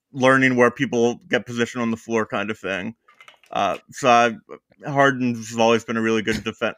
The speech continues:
guard rebounder, and Embiid's a really good rebounder too. So I just think the, it's such a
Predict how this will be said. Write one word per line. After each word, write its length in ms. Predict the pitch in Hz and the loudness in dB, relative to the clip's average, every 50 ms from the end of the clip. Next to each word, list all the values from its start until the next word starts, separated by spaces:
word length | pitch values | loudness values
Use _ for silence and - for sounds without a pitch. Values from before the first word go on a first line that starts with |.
| - 117 | -8 -4
guard 280 | 117 113 110 110 107 - _ 127 | 0 0 0 0 -2 -6 _ -6
rebounder, 640 | 113 117 117 113 101 117 113 110 107 110 110 110 110 | -2 0 0 0 0 0 -2 -2 0 0 0 2 0
and 180 | 107 110 101 - | -2 -4 -8 -10
Embiid's 640 | - 113 107 110 113 110 104 98 - - - - _ _ _ _ _ _ _ - | -10 -10 -6 -6 -6 -6 -6 -8 -12 -18 -20 -20 _ _ _ _ _ _ _ -10
a 80 | 110 | -10
really 220 | 107 107 107 107 104 | -8 -6 -8 -8 -8
good 100 | 107 110 | -8 -8
rebounder 400 | 110 104 107 110 107 113 110 - | -8 -8 -6 -8 -8 -8 -10 -10
too. 220 | - 127 107 98 | -10 -8 -8 -8
So 240 | - - - - - - _ - - - - _ _ _ | -8 -10 -10 -10 -10 -12 _ -20 -20 -20 -20 _ _ _
I 140 | 139 151 160 | 2 2 2
just 300 | 160 180 180 170 - - | 2 0 -2 -2 -4 -2
think 340 | 170 156 151 143 143 - - _ _ _ _ _ _ _ _ _ _ _ _ _ _ _ _ _ _ _ _ _ _ _ _ _ _ _ _ _ | 0 2 2 2 0 -4 -14 _ _ _ _ _ _ _ _ _ _ _ _ _ _ _ _ _ _ _ _ _ _ _ _ _ _ _ _ _
the, 280 | - 147 139 143 139 - - _ _ _ _ _ _ _ _ _ _ _ | -6 0 2 2 2 2 -2 _ _ _ _ _ _ _ _ _ _ _
it's 240 | 170 156 139 - - | 0 0 2 0 -4
such 340 | - - 196 180 175 - 202 | 0 4 4 4 4 4 4
a 240 | 202 180 160 147 | 4 4 4 2